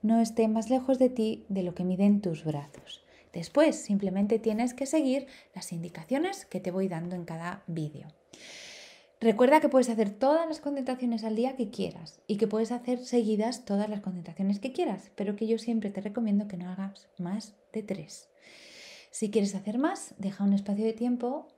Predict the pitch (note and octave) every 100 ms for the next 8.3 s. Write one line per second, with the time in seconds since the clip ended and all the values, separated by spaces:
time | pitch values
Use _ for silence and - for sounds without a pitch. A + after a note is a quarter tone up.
0 | _ _ - G3+ G3 F#3 G3+ G3+ G#3 G3
1 | F#3+ G3 G3 G3 A#3 A3+ A#3 - - -
2 | G3+ G#3+ A#3 A#3 - F3 - - G#3 G#3+
3 | G3 E3 - F3 - F#3+ G3 F3 F#3+ G3
4 | F#3 A3 G3+ G3+ - - - _ F3+ E3
5 | E3 F3 F3 F3+ G3 G3+ G#3 G3+ G3+ G#3
6 | - - F3 F3 - E3 D3+ D#3 - D#3+
7 | _ _ _ - - - - - E3+ G3+
8 | D4 -